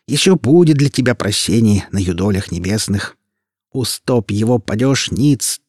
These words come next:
трижды облобызаешь стопы его. Он и простит тебе грех твой великий, прелюбодеяния твои и мысли нечестивые, и избавит тебя от гиенны огненной,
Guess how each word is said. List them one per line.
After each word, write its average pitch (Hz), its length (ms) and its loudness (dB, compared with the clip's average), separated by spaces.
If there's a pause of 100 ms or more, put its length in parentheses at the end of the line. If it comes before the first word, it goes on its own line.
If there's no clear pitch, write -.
трижды 127 420 0
облобызаешь 127 680 2
стопы 127 440 0
его. 123 380 2 (500)
Он 147 200 6
и 110 40 4
простит - 640 -4
тебе 82 280 -8
грех 87 340 -6
твой 92 220 -6
великий, 90 560 -4 (380)
прелюбодеяния 120 960 2
твои 117 340 2 (240)
и 131 80 -4
мысли 123 400 2
нечестивые, 127 880 2 (300)
и 147 140 4
избавит 107 520 0
тебя 107 220 -2
от 107 80 0
гиенны 139 560 4
огненной, 143 640 4